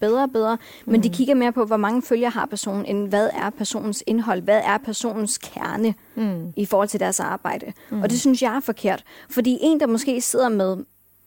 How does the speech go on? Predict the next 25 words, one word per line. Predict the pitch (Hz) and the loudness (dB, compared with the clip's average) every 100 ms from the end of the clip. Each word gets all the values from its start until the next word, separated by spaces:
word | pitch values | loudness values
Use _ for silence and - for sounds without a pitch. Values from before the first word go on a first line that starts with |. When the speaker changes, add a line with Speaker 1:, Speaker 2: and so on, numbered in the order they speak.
| _ _ - | _ _ -4
Speaker 1:
halvtreds | 226 - 269 | -4 0 0
tusind | - 254 254 240 | 0 0 0 0
færre, | - 220 247 311 - | 0 0 0 -2 0
øhm, | 208 185 180 175 196 | 0 0 -2 -4 -6
følgere, | - 214 214 202 | -2 0 2 0
end | 190 - | -4 -2
den, | 220 214 | -2 0
de | 202 | -2
måske | 202 - 220 | -2 0 0
vælger, | 202 208 254 - - - - | 0 0 -2 -4 -14 -20 -4
kan | 247 | 0
faktisk | 240 262 269 | 0 0 0
måske | 254 - 277 | 0 0 0
lave | 233 214 | 2 4
mere | 220 233 330 | 4 4 4
salg, | - 233 - | 2 0 0
fordi | - 214 254 269 | -2 0 2 0
at | - _ _ | 0 _ _
det, | 277 285 - | 0 0 0
de | 262 | 0
laver, | 240 226 269 302 - - - - | 2 4 4 2 -2 -12 -20 -2
er | 226 | 2
meget | 214 196 269 | 4 4 4
mere, | 240 247 262 233 | 6 6 4 4
øhm, | 202 196 | 2 -2